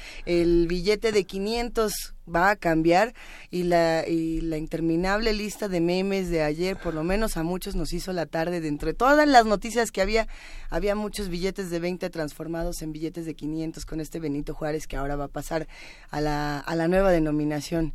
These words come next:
Está interesante. ¿Cómo, cómo funciona el, el cambio, eh, de, de billetes en nuestro país? ¿Por qué se ha-, toman este tipo de decisiones? Se estaba discutiendo justamente el día de ayer en los medios con distintos analistas el tema de que el billete de quinientos es el más falsificado,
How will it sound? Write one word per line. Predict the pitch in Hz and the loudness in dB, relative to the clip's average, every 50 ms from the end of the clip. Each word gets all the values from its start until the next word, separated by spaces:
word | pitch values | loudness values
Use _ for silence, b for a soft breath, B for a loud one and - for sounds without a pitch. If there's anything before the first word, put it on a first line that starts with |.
| B B B B B B - | B B B B B B -12
Está | - - 277 | -2 0 0
interesante. | 339 339 605 - 208 170 - 214 214 233 - - 175 - - b b b b b b b - | 2 4 4 4 4 4 6 4 4 4 4 0 0 -2 -2 b b b b b b b -2
¿Cómo, | - 220 240 240 220 | 0 2 2 2 2
cómo | 226 247 254 254 262 | 2 2 2 2 2
funciona | 233 208 208 202 160 170 208 208 208 208 202 202 190 185 175 160 B B B B B B | 0 0 -2 -2 0 2 2 2 2 2 2 2 2 2 2 0 B B B B B B
el, | - 175 175 170 170 175 - | 0 0 2 2 2 2 2
el | - 185 170 160 | 0 0 0 2
cambio, | - 196 196 208 214 214 208 190 185 180 | 4 4 4 4 4 4 4 4 4 2
eh, | 147 151 160 147 143 147 | 2 0 0 0 -2 -4
de, | 160 156 123 | -6 -8 -10
de | 135 165 170 165 | -6 -2 -2 -2
billetes | 165 170 160 170 185 175 180 190 175 180 | -2 -4 -4 -4 -4 -4 -4 -6 -6 -4
en | 170 | -4
nuestro | 165 156 143 - 165 156 | -4 -4 -6 -6 -8 -8
país? | - - 151 170 - - | -2 -2 -2 -2 -2 -4
¿Por | - - 180 160 147 | -4 -2 -2 -2 -2
qué | - 185 190 196 | 0 0 -2 0
se | 185 196 185 175 | 0 0 2 2
ha-, | 175 | 2
toman | 175 - 180 185 185 180 180 | 2 2 -2 -2 0 -2 -2
este | 175 - - 160 | -4 -4 -8 -8
tipo | - 175 165 - 175 | -8 -8 -4 -2 -2
de | 165 156 | -2 -2
decisiones? | 147 139 139 139 - - 180 185 - - - B B B B B B | -2 -6 -8 -6 -4 -2 -2 -2 -2 -2 -4 B B B B B B
Se | B - 185 180 | B -4 -4 -2
estaba | 170 - 214 214 214 214 | 2 2 4 4 4 2
discutiendo | 190 165 - - 175 165 202 208 208 202 | 0 -2 -4 -6 -6 -4 -4 -2 -2 -2
justamente | 190 - 185 - - 180 180 175 170 180 | -4 -4 -6 -4 -4 -4 -6 -6 -6 -8
el | 175 175 | -6 -4
día | 180 175 | -2 -2
de | 170 | 0
ayer | 165 170 175 170 | -2 -2 -2 -4
en | 170 170 | -4 -4
los | 165 156 160 | -4 -4 -4
medios | 170 165 170 165 - | -4 -4 -4 -4 -4
con | - 165 | -6 -8
distintos | 165 156 - - 170 165 - - | -8 -8 -6 -8 -8 -6 -6 -4
analistas | 165 160 160 156 160 165 - - 185 180 - B B B B B B B B | -4 -4 -2 0 2 2 2 2 0 0 -2 B B B B B B B B
el | 190 185 | -4 0
tema | 330 320 320 233 | 0 0 2 2
de | 220 196 | 2 2
que | - 190 | 0 -4
el | 180 | -4
billete | 175 180 190 185 208 | -2 -2 -2 0 0
de | 220 208 | -2 -2
quinientos | - 220 220 202 202 208 196 | -2 -2 -2 -2 -2 -2 -4
es | 190 - 185 | -4 -4 -2
el | 180 | -2
más | 185 202 214 - - | 0 0 0 0 -2
falsificado, | 220 208 - - - - 180 - - 185 180 180 180 160 | -2 -4 -8 -10 -10 -10 -10 -8 -6 -6 -4 -4 -4 -6